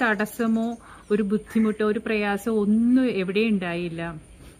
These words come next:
അതുകൂടാതെ ഞങ്ങൾക്ക് അന്നദാനം നടത്താൻ പറ്റി. ഞങ്ങൾക്ക് വലിയൊരു ആഗ്രഹമായിരുന്നു ഷിർദിയിൽ ചെല്ലുമ്പോൾ ഞങ്ങളുടെ കൈകൊണ്ട്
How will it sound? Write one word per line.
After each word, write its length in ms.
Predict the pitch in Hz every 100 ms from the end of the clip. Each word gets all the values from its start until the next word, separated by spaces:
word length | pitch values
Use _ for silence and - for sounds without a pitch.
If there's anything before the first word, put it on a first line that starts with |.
| -
അതുകൂടാതെ 580 | 220 226 220 208 202 202
ഞങ്ങൾക്ക് 380 | 202 190 185 190
അന്നദാനം 460 | 185 196 208 220
നടത്താൻ 360 | 202 170 180 175
പറ്റി. 140 | 175
ഞങ്ങൾക്ക് 220 | 180 190
വലിയൊരു 280 | 214 196 220
ആഗ്രഹമായിരുന്നു 600 | 202 175 185 185 180 175
ഷിർദിയിൽ 440 | 175 190 165 180 202
ചെല്ലുമ്പോൾ 440 | 208 185 170 180
ഞങ്ങളുടെ 440 | 185 180 196 214 247
കൈകൊണ്ട് 380 | 190 175 170